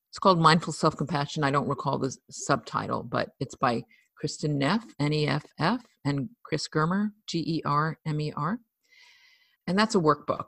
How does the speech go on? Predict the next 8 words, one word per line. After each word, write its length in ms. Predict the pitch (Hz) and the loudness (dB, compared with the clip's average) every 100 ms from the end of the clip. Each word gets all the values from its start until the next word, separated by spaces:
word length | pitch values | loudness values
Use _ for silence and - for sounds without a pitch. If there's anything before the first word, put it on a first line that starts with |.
| - | -8
It's 120 | - | 0
a 20 | |
mindful 300 | 151 151 151 | 2 2 0
self-compassion 720 | - 151 - 135 143 - - | -2 -4 -2 -4 -4 -4 -6
workbook. 540 | 123 127 - - - - - _ _ _ _ _ _ - | -4 -6 -8 -8 -8 -10 -20 _ _ _ _ _ _ -4
And 140 | 147 | -2
that's 200 | 170 - | -2 0
available. 580 | 160 - - 90 139 | 0 0 -2 -2 -2